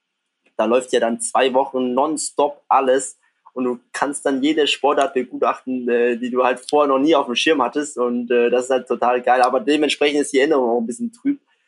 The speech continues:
dass man auch nicht mehr weiß genau, was man geguckt hat. Am Ende habe ich auch viel Touren geguckt, Bodentouren habe ich da auch geguckt, Sachen, die ich normal nicht so verfolge jetzt. Volleyball kann ich mich erinnern, aber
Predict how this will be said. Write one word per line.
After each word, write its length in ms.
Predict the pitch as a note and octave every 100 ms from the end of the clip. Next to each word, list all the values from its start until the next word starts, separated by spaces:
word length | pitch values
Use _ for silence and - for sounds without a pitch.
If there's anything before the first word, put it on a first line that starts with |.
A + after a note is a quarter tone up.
| _
dass 140 | - B2+
man 100 | B2+
auch 80 | C3+
nicht 100 | C#3+
mehr 120 | C3
weiß 200 | C3+ C3+
genau, 200 | C3 C#3
was 160 | C#3+
man 80 | C3+
geguckt 240 | B2 - C3+
hat. 80 |
Am 160 | B2 B2
Ende 180 | C3+ C3
habe 160 | B2
ich 80 | B2+
auch 200 | A#2 -
viel 240 | - - B2
Touren 340 | - D3 D3
geguckt, 300 | C#3 - C#3 _
Bodentouren 540 | C#3 D#3 D#3 C#3+ D3 C#3+
habe 100 | C3
ich 60 |
da 80 | A#2+
auch 140 | B2+ -
geguckt, 220 | C#3 - _ _ _ -
Sachen, 300 | B2+ C#3+ C3
die 80 |
ich 160 | C3 B2+
normal 460 | B2 A#2+ B2+ B2+ B2+
nicht 220 | D3 -
so 340 | B2 B2 A#2+ _ _ _
verfolge 500 | - A2+ C#3+ D#3 C#3
jetzt. 300 | C3 C#3+ -
Volleyball 560 | C#3 E3+ D#3 C#3+ C#3+
kann 140 | C#3+ C#3
ich 100 | C#3
mich 160 | C3+
erinnern, 300 | B2+ C3 C#3
aber 260 | C3 C#3